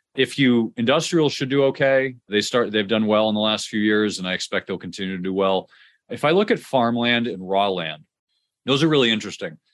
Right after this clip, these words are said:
Now, I don't like raw land because it's generally more illiquid. People don't really want it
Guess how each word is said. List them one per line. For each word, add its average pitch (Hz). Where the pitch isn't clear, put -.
Now, 110
I 135
don't 165
like 135
raw 123
land 120
because 107
it's -
generally 120
more 104
illiquid. 101
People 104
don't 101
really 95
want 90
it 98